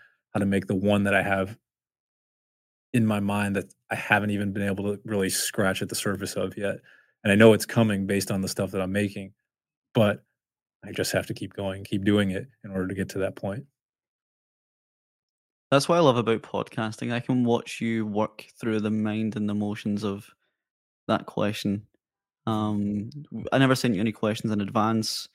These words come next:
Speaker 2: We barely discussed what the topic of the podcast was going to be, and I just love watching you come to those real-time revelations and realizations on this podcast, so thank you.
Speaker 1: Mm-hmm.
Speaker 2: I wanna talk
Speaker 1: Absolutely.
Speaker 2: about, I wanna talk about your book. I wanna talk about the genesis of the book, Providence.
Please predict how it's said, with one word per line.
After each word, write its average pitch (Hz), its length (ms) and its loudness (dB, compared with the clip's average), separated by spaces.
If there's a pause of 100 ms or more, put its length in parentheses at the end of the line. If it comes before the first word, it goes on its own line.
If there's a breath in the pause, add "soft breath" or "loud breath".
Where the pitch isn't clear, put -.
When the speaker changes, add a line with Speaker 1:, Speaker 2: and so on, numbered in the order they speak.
(160)
Speaker 2:
We 104 60 -6
barely 113 400 2 (100)
discussed - 460 -4
what - 60 -10
the - 60 -12
topic - 520 -10 (280)
of 107 80 -8
the 110 60 -6
podcast - 480 -4
was 113 80 -8
going 104 220 -4
to - 120 -14
be, 110 140 -2
and 107 100 -2
I 110 60 0
just - 220 -6
love 110 220 2
watching 107 500 0 (320 soft breath)
you 113 100 -6
come 110 260 -2
to 113 120 -6
those 107 340 -2
real-time 107 500 -2
revelations 104 680 0
and 104 160 0
realizations 101 640 -2
on - 80 -4
this - 120 -8
podcast, - 400 -6
so - 80 -16 (140)
thank - 200 -8
you. 104 140 -2 (680)
Speaker 1:
Mm-hmm. 107 160 2 (1600)
Speaker 2:
I 131 60 6
wanna 156 120 10
talk - 100 6
Speaker 1:
Absolutely. 143 320 8
Speaker 2:
about, - 60 -4 (480)
I 139 40 6
wanna 139 100 8
talk 139 200 4
about 131 120 4
your - 100 2
book. - 280 -4 (180)
I 113 40 2
wanna 113 80 4
talk 120 200 2
about 110 340 0
the 110 100 -2
genesis 113 440 -2
of 107 100 -6
the - 80 -2
book, - 240 -8
Providence. 104 580 -4